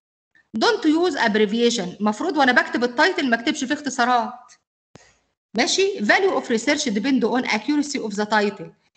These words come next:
قيمة البحث بتعتمد على دقة العنوان، لو العنوان جيد يبقى البحث جيد،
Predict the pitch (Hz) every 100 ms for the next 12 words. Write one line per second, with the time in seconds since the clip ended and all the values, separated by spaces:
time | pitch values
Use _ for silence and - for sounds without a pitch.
0 | - _ - 427 440 359 269 208 359 -
1 | - 262 240 196 269 302 262 226 240 220
2 | 370 - 381 392 294 220 220 240 233 185
3 | 170 196 202 202 190 214 269 233 294 349
4 | 381 240 196 208 220 - 202 196 180 180